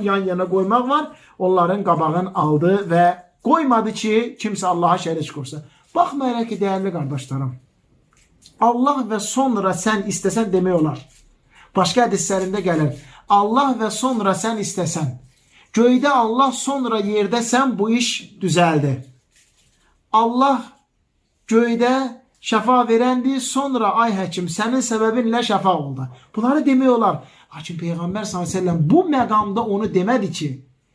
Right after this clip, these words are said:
insanlar Allah qorusun, gedib şirkə düşə bilər. Həmçinin, dəyərli qardaşlarım, Allah Subhanahu taaladan qeyrisinə and içmək böyük şirkə apardığı üçün Allah Rasulü sallallahu əleyhi və səlləm qadağan etdi ki,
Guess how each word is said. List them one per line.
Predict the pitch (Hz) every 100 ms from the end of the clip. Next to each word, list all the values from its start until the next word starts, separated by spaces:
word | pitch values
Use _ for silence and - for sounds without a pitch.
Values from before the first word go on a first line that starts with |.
| _
insanlar | 175 165 180 175 185 180
Allah | 165 180 170
qorusun, | 160 147 170
gedib | 165 165 170
şirkə | 165 151 165 165 175 - - -
düşə | 156 220 180
bilər. | 175
Həmçinin, | 339 381 - 170 127 - _ _ _
dəyərli | 214 233 240 254
qardaşlarım, | 196 175 170 180 190
Allah | 226 277 285
Subhanahu | - 254 240
taaladan | 233 233 226 214
qeyrisinə | 226 233 202 196 254 285
and | 285
içmək | 269 240 247 247 233 - _ _ _ _ _
böyük | 190 208 285 330
şirkə | - 220 220 262
apardığı | 247 - 220 208 214 302 320
üçün | - 302 285
Allah | 214 233
Rasulü | 226 190 202 196
sallallahu | 190 185
əleyhi | 196
və | 190
səlləm | 180
qadağan | 180 185 208 202
etdi | - 214
ki, | - 226 220